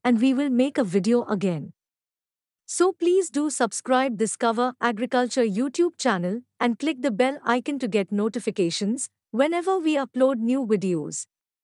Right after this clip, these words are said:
If this farmer inspired you, or you wish to seek any tips or guidance regarding yard long bean farming, please do contact Mister Uday. We have given his contact details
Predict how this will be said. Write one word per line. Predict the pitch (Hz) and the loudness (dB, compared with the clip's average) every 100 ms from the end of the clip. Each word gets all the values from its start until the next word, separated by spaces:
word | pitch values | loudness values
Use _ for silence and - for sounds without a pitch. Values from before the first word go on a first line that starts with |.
| _ _ _ _ _ - | _ _ _ _ _ -4
If | 262 | 0
this | 330 381 - | 0 0 0
farmer | 302 302 339 349 | 0 2 0 0
inspired | 247 233 - 226 185 175 | 0 0 0 2 2 0
you, | 175 165 185 _ _ | -2 -4 -8 _ _
or | 254 | 2
you | 254 | 4
wish | 277 311 320 | 2 0 -2
to | - | -2
seek | 320 - 311 - - | -2 0 -2 -2 -2
any | 262 339 | -2 0
tips | 320 262 214 - - | 2 2 2 -8 0
or | 220 | 0
guidance | 190 190 202 247 247 | 2 2 2 0 2
regarding | 214 196 202 202 220 220 | 0 2 2 2 0 0
yard | 208 220 190 | 2 0 0
long | 202 247 311 | 0 0 -2
bean | 254 254 | 0 0
farming, | 226 233 196 175 180 247 _ _ | 0 0 0 -2 -4 -8 _ _
please | 311 359 392 | 2 2 2
do | 285 277 | -2 0
contact | 226 214 196 233 247 - | 0 0 2 0 -2 -4
Mister | 202 202 - 233 | -2 0 -2 0
Uday. | 202 175 147 - _ _ _ _ _ _ _ _ _ | -2 -4 -8 -14 _ _ _ _ _ _ _ _ _
We | 233 339 | 0 2
have | 339 381 277 | 2 -2 0
given | 311 339 | -2 0
his | 339 302 | -4 -4
contact | - 226 220 233 208 - | 0 0 2 0 0 -4
details | 196 180 220 190 240 | -4 0 2 2 -2